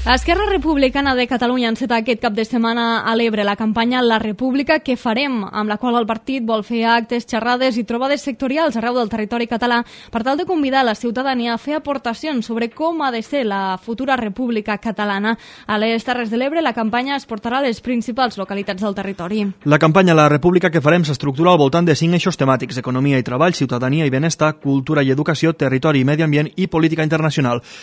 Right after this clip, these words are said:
Speaker 2: Entre tots els blocs sumen cent quaranta-set propostes concretes per tal d'articular els debats. El vicepresident de la Federació de l'Ebre, d'Esquerra Republicana, Francesc Gas, ha apuntat que el territori ebrenc té molt a dir.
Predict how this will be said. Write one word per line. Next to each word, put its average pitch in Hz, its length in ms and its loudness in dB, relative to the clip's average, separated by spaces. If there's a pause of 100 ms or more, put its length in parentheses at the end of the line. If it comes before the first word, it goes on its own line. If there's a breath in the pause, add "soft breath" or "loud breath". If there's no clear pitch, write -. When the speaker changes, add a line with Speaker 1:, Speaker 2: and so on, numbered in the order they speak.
(120)
Speaker 2:
Entre 156 320 6
tots 165 240 4
els 139 80 2
blocs 180 240 4
sumen 185 240 6
cent 190 240 2
quaranta-set 180 480 2 (140)
propostes 165 460 2 (340 soft breath)
concretes 151 560 2
per 131 80 0
tal 147 160 0
d'articular 139 400 0
els 127 80 -2
debats. 160 240 2
El 123 100 2
vicepresident 127 640 2
de 147 80 4
la 127 80 2
Federació 127 480 0
de 127 80 2
l'Ebre, 175 240 4
d'Esquerra 127 420 2
Republicana, 120 540 -2
Francesc 147 300 0
Gas, 143 180 2 (320 loud breath)
ha 175 140 4
apuntat 180 260 4
que - 80 2
el 151 80 6
territori 143 460 2 (100)
ebrenc 151 400 2
té 190 160 4
molt 165 140 4
a - 20 -2
dir. 113 140 -10